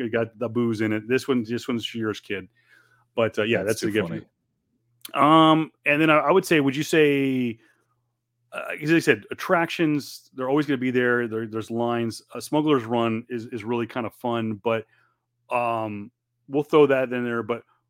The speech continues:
Speaker 1: from a food standpoint, what would you say is the best food location in Galaxy's Edge? 'Cause I know people are all on Ronto's Roasters, but, uh, Docking Bay Seven's pretty good too.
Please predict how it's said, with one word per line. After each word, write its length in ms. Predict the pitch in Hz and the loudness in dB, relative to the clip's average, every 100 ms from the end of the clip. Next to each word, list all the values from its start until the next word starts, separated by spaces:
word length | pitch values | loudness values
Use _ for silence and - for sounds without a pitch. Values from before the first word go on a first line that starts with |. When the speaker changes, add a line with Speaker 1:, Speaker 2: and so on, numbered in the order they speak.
| _ | _
Speaker 1:
from 260 | - 202 190 | -6 -2 -2
a 40 | |
food 480 | - _ 147 143 139 | -6 _ 0 0 0
standpoint, 720 | - 123 107 104 - 107 104 | -8 -8 -8 -8 -10 -10 -6
what 180 | 113 143 | -2 -2
would 140 | 147 123 | -4 -10
you 80 | |
say 360 | 117 127 113 113 | -8 -4 -2 -4
is 280 | 113 113 104 | -6 -8 -8
the 100 | 107 | -10
best 380 | - 113 107 - _ - | -8 -8 -8 -14 _ -10
food 400 | 120 113 110 - - | -6 -4 -6 -10 -10
location 640 | 113 104 107 101 - 95 104 | -8 -8 -6 -8 -8 -14 -14
in 120 | 98 | -10
Galaxy's 520 | 98 90 85 - 95 95 | -8 -8 -10 -16 -14 -14
Edge? 260 | 85 - | -14 -12
'Cause 100 | 104 | -8
I 40 | 101 | -4
know 120 | 110 | -4
people 240 | 117 127 123 | -4 -2 0
are 120 | 120 | 2
all 180 | 123 135 | 2 2
on 160 | 139 | 0
Ronto's 420 | 135 135 131 135 | 0 -2 -2 0
Roasters, 600 | 123 143 143 117 104 95 - | 4 4 2 -2 -6 -8 -6
but, 240 | 113 104 - _ _ _ _ _ - | -4 -4 -6 _ _ _ _ _ -8
uh, 200 | 113 104 | -6 -4
Docking 380 | 123 120 127 113 | -2 -2 -2 -2
Bay 120 | 107 | -2
Seven's 360 | - 196 165 - | -2 -2 -2 -8
pretty 180 | 101 | -12
good 180 | 92 85 | -12 -10
too. 200 | - 107 | -4 -4